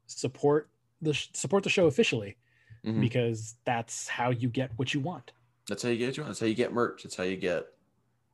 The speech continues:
Speaker 2: you know, whatever it may be, merch, Blu-ray, D V D releases, whatever you want.
Speaker 1: Exactly.
Speaker 2: You know,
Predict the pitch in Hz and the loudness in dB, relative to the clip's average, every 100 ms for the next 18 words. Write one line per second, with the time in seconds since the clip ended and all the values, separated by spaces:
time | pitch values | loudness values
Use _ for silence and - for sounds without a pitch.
0 | _ - 92 92 - - 95 107 101 76 | _ -10 -6 -6 -8 -2 2 4 2 0
1 | 80 85 85 98 110 - - - _ _ | -2 -2 0 6 6 4 -2 -10 _ _
2 | 92 101 98 95 - - 95 95 95 85 | -2 4 6 4 2 -2 0 2 2 0
3 | 78 - - 80 85 90 69 85 80 - | -4 -6 -6 -2 -2 -2 -2 -2 -2 -6
4 | _ - 151 135 139 135 113 - - | _ -14 -6 -2 0 -2 -4 -2 -2